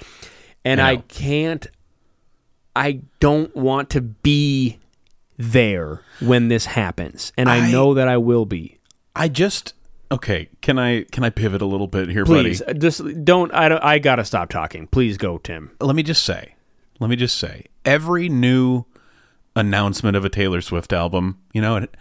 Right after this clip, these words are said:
Speaker 2: this is how I felt with Midnights, uh, and, and so on. It's just, it's an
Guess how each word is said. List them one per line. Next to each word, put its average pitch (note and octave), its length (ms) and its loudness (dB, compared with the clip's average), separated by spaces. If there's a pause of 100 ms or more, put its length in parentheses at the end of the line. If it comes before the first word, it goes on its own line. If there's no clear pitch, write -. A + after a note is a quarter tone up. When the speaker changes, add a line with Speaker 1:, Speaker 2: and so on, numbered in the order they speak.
(440)
Speaker 2:
this G2 200 -4
is G#2 160 -4
how A2 160 0
I G#2+ 80 0
felt G2+ 220 -2
with G#2 180 -4
Midnights, A#2+ 880 -2 (840)
uh, E2+ 600 -2 (220)
and, F#2+ 260 -4
and F#2+ 160 -4
so A#2 200 2
on. E2 260 -4 (220)
It's - 260 -2
just, - 540 -2 (1000)
it's C#3+ 200 0
an C3+ 120 2